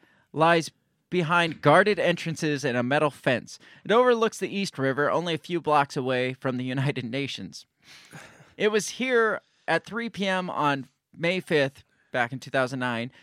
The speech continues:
that the Good Club gathered. The university's chancellor, Sir Paul Nurse, was out of town, but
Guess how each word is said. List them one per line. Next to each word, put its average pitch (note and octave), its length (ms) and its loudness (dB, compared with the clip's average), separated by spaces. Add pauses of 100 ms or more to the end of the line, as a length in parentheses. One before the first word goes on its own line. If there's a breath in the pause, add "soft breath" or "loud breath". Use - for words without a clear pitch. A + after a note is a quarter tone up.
(100)
that G#3 160 -4
the G#3+ 80 -2
Good G#3+ 240 0
Club F3 400 0
gathered. B2 480 0 (320 soft breath)
The F#3 80 -4
university's A3 640 0
chancellor, F#3 640 -2
Sir F#3+ 260 0
Paul G3+ 440 0
Nurse, E3 440 -2 (560 soft breath)
was F3+ 220 2
out G3 180 8
of F3+ 100 -2
town, C#3+ 460 0
but D3+ 300 2